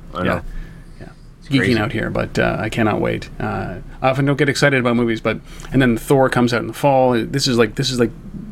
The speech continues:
Speaker 2: this is my youth coming back this, this spring. I can't wait.
Speaker 1: I know.
Speaker 2: Oh, man. All right, the other thing, uh, you know, when it comes to loyalty is that,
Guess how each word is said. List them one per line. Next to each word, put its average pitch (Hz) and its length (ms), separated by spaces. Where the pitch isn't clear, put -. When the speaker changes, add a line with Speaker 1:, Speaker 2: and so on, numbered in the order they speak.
Speaker 2:
this 160 120
is 156 160
my 135 140
youth 135 500
coming 131 220
back 123 420
this, - 260
this - 260
spring. 113 200
I 104 60
can't 123 200
wait. 107 120
Speaker 1:
I 107 40
know. 117 360
Speaker 2:
Oh, - 60
man. 107 460
All 160 80
right, 143 80
the 156 80
other 208 160
thing, 160 240
uh, 135 60
you 151 180
know, 143 80
when 139 120
it 131 60
comes 175 200
to 151 60
loyalty 131 360
is 113 160
that, 117 160